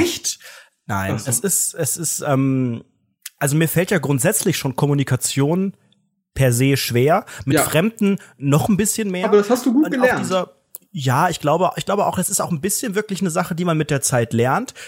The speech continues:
Speaker 2: Das ist Learning by Doing. Da, da
Speaker 1: Ja.
Speaker 2: brauchst du nicht viel Theorie und irgendwie, sondern du musst es einfach machen. Und es gibt ja so manche Situationen im Leben, ähm, au-, auch abseits von Flirten, wo man einfach auch zeigen kann, wie man, äh, Smalltalk aufrecht erhält. Und ich finde, es gibt nichts Schlimmeres als Smalltalk,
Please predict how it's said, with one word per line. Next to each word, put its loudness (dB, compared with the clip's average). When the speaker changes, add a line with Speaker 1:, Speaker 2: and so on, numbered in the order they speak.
Speaker 2:
Das 0
ist -2
Learning 2
by 2
Doing. 2
Da, 0
da -4
Speaker 1:
Ja. 2
Speaker 2:
brauchst -2
du -2
nicht 0
viel 0
Theorie 0
und -4
irgendwie, -4
sondern 0
du 2
musst 0
es -4
einfach -6
machen. -4
Und -2
es -4
gibt -10
ja 2
so 0
manche 0
Situationen 2
im 4
Leben, 2
ähm, 0
au-, -6
auch 2
abseits 0
von 0
Flirten, 2
wo 2
man 2
einfach -2
auch -8
zeigen -2
kann, 0
wie 0
man, 0
äh, -10
Smalltalk 0
aufrecht -2
erhält. -2
Und -4
ich -4
finde, 0
es -2
gibt -4
nichts -2
Schlimmeres 0
als -2
Smalltalk, -2